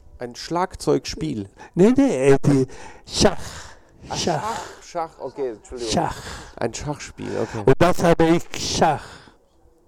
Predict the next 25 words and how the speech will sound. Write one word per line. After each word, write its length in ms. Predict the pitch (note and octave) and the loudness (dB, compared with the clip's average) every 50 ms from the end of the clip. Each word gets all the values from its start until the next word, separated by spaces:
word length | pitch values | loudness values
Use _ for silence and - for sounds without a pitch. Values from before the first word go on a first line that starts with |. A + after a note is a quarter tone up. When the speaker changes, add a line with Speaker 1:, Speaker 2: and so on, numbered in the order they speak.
| _ _ _ _ _ _ - | _ _ _ _ _ _ -8
Speaker 2:
gelernt 640 | C3 B2 B2 A#2 A2 G#2+ A2+ G#2+ A2+ B2 C#3 D3 D3+ - - - | -6 -4 -4 -4 -4 -6 -6 -8 -8 -8 -10 -14 -18 -20 -20 -20
zu 200 | - - - D#3+ | -12 -8 -8 -8
spielen. 300 | - - - - A2+ - - - _ _ _ _ _ _ _ _ _ - | -8 -8 -14 -14 -16 -16 -20 -20 _ _ _ _ _ _ _ _ _ -18
Speaker 1:
Ah. 180 | B2+ D3 D#3+ | -18 -14 -10
Speaker 2:
In, 320 | C#3+ C3 A#2 G#2+ G#2 A2+ - | -6 -4 -4 -4 -4 -6 -8
in 340 | - C3 C#3 F3 G3+ G#3 - - - - - - - - - - - _ _ - _ - | -8 -4 0 0 0 0 -2 -10 -20 -20 -20 -20 -20 -20 -20 -20 -20 _ _ -20 _ -8
Ajo. 560 | - D3 D#3 E3 E3+ D3+ A2 G2 - - - - - _ _ - _ _ - - - - - - - - _ - - - - _ - - - - - - - - - - - - - | -4 -2 0 4 4 4 4 2 -4 -6 -14 -20 -20 _ _ -20 _ _ -18 -18 -18 -18 -20 -20 -20 -20 _ -20 -20 -20 -20 _ -20 -16 -16 -16 -16 -14 -16 -16 -14 -14 -14 -4 2
Speaker 1:
Danke. 240 | - A#2+ A#2 F#3 F#3 | 4 4 8 10 10
Speaker 2:
Und, 240 | A3 G#3+ - - - | 10 12 10 10 10
und, 280 | F#3 F#3+ G3 G#3 - | 8 6 6 4 4
und, 240 | F#3+ F3+ F#3+ G3+ G3+ | 4 4 4 4 2
und, 200 | F#3 E3+ F#3+ G#3+ | 2 4 4 4
Speaker 1:
Ja. 120 | - A2+ G#2+ | 4 2 2
Speaker 2:
Moment. 480 | F#3 E3+ E3+ E3 F#3 D3 A#2+ A2 G#2 - - - - - - D3+ D3 - - | 2 2 4 4 4 4 2 0 -4 -6 -10 -18 -16 -8 -4 -2 -2 -2 2
Und 280 | - - E3+ F3+ D#3 | 4 4 4 6 4
die, 160 | C#3+ D3+ A#2+ - - | 2 0 -2 -4 -2
an 220 | E3 D3+ D3+ D3+ | 0 4 4 4
die 120 | C#3+ C#3+ C#3 | 4 2 -6
Frage. 480 | - - B2 G#2 G#2 G2 G2+ G2 F#2 - - - - - - - - _ _ _ _ _ _ _ _ _ _ _ _ _ _ C4 A#3+ | -4 -6 -6 -6 -6 -8 -10 -12 -12 -14 -18 -20 -20 -20 -20 -20 -20 _ _ _ _ _ _ _ _ _ _ _ _ _ _ -2 2
Ähm, 480 | D3 C#3 C#3 C#3+ C#3 C#3 - C3+ C3+ - _ - - - - _ - - - | 4 6 6 6 4 2 -2 -8 -12 -18 _ -20 -20 -20 -20 _ -10 -6 0
Wir 200 | B2+ C3 C#3+ D#3 | 4 6 6 6
haben 200 | E3 E3 F3 E3 | 6 6 4 4
gesagt, 240 | C#3+ D3 - - - | 4 2 2 4 2
okay, 300 | C#3+ C3 - - D3+ C3+ | 2 4 4 4 2 2
diese, 460 | B2+ - D#3+ D#3 - - - F#3 | 4 4 4 4 6 4 4 4